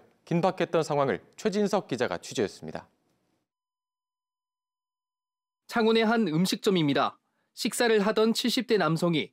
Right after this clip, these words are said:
Speaker 2: 일어나려다가 주저앉자 사람들이 주위로 몰려듭니다. 의식을 잃어가던 다급한 순간이었습니다.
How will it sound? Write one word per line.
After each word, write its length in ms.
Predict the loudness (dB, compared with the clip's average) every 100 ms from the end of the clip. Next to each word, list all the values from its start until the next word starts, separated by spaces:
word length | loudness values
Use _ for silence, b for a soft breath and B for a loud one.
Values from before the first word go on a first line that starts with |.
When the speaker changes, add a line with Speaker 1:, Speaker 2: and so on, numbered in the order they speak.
| _
Speaker 2:
일어나려다가 720 | -4 0 2 2 0 2 0 0
주저앉자 680 | -4 -2 0 0 -2 -4 -4 _ _ _ -8
사람들이 580 | -2 0 2 2 0
주위로 420 | -2 -2 2 4 2
몰려듭니다. 680 | 2 2 2 0 -4 -6 -10 _ _ _ _ _ _ -4
의식을 360 | -2 0 0
잃어가던 540 | 2 2 0 0 -2 -4
다급한 480 | -6 -2 -2 0 0
순간이었습니다. 1000 | 0 0 2 2 0 -2 -4 -4 -6